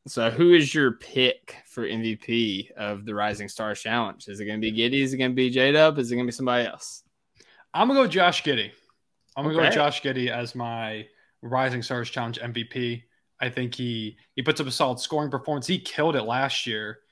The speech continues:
Speaker 2: um, in the Rising Stars matchups and also, like, the Skills Challenge when they had the rookie team. He was, like, the M V P of that squad. Uh, so I'm gonna go ahead and say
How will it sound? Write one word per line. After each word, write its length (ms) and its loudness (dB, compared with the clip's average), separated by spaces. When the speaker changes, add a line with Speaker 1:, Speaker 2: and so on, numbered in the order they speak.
Speaker 2:
um, 480 -2
in 80 -6
the 80 -4
Rising 320 -2
Stars 760 -6
matchups 640 -4
and 240 -6
also, 220 -2
like, 180 0
the 60 -12
Skills 360 -6
Challenge 300 -4
when 80 -2
they 80 0
had 80 0
the 80 -4
rookie 340 -4
team. 320 -2
He 180 -4
was, 180 -2
like, 140 -4
the 120 -6
M 160 -6
V 120 -4
P 180 -8
of 100 -6
that 220 -4
squad. 580 -2
Uh, 280 -4
so 140 0
I'm 60 0
gonna 100 2
go 120 8
ahead 120 6
and 120 -2
say 460 0